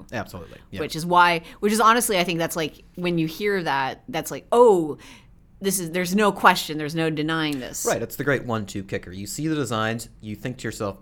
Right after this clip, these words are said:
Speaker 1: "Oh shit." Then you hear the phrase and you're like, "Oh shit." And then you realize kind of the calamity that this woman has been trapped in, like,
Speaker 2: Right.
Speaker 1: what, what si-, horrible situation she's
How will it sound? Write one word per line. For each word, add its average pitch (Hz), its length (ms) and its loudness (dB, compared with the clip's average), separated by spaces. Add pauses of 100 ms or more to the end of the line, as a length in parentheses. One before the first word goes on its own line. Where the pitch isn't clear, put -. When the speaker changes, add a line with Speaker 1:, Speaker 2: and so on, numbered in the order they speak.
Speaker 1:
"Oh 98 160 -6
shit." 92 480 -12
Then 104 340 -6
you 104 140 -12
hear 127 260 -6
the 104 80 -8
phrase 101 380 -4
and 101 80 -16
you're 98 100 -8
like, 95 280 -8
"Oh 147 320 6
shit." 147 400 0
And 120 160 -6
then 110 340 -8
you 104 160 -12
realize 104 540 -6
kind 98 240 -12
of 95 100 -16
the 95 80 -16
calamity 98 560 -12
that 92 240 -16
this 95 220 -14
woman 95 260 -10
has 90 180 -18
been 90 380 -14 (320)
trapped - 340 -10
in, - 220 -18
like, 90 100 -14
Speaker 2:
Right. 143 140 -8
Speaker 1:
what, 92 160 -10 (100)
what 98 260 -10
si-, - 160 -12
horrible 120 440 -2
situation 95 500 -12
she's 92 320 -16